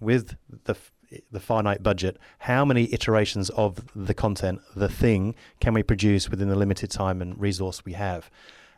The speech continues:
And that s-, yields much more than a single thirty-second unit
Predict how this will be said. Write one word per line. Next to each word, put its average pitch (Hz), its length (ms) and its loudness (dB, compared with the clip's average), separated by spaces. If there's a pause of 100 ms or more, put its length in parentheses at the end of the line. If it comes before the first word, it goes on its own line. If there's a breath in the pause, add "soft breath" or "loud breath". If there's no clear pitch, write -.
And 113 180 -6
that 160 300 2 (360)
s-, - 220 -18 (180)
yields 127 560 0
much 120 320 -2
more 127 240 4
than 101 220 2
a 104 140 -4
single 104 360 0
thirty-second 98 540 -4
unit 98 340 0